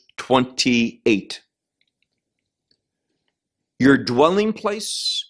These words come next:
your going forth, your returning, I know." He's saying here, no matter where you dwell, no matter where you go out to, no matter where you come back, God knows. Why? He is omniscient. He knows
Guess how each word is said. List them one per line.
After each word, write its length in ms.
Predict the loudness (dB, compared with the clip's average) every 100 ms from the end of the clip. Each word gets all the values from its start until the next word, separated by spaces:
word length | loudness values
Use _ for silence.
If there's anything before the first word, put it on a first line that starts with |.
| _
your 240 | 0 2
going 420 | 4 4 4 2
forth, 540 | -2 -4 0 0 0 -4 -2
your 240 | 4 6
returning, 840 | 6 0 -2 0 2 2 -2 -6 _ _ _ _ _ -2
I 220 | 2 2
know." 380 | 0 -4 -6 -12 _ _ _ _ _ _ -20 -12
He's 240 | -2 2 4
saying 280 | 4 4
here, 240 | 4 2 2
no 120 | 0
matter 280 | 4 4 4
where 280 | 4 4 4
you 180 | 2 -4
dwell, 540 | -2 -2 -2 -4 -12 _ -20 -2
no 140 | 2
matter 320 | 4 4 4 4
where 240 | 4 2
you 160 | 2 -2
go 160 | 2
out 260 | 4 2 0
to, 100 | -4
no 120 | -2
matter 260 | 0 0 0
where 260 | 2 2
you 120 | 2 -2
come 240 | -2 0
back, 380 | 0 0 -4 -20 _ _ _ _ -6
God 460 | 2 4 4 0 -8
knows. 440 | -8 -4 -4 -4 -4
Why? 360 | 0 2 2
He 460 | 0 -4 0 0 -2 -6
is 560 | -8 -8 -8 -10 -12 -8
omniscient. 640 | -6 -4 -2 -2 -4 -8 -6
He 160 | -2
knows 360 | 2 4 2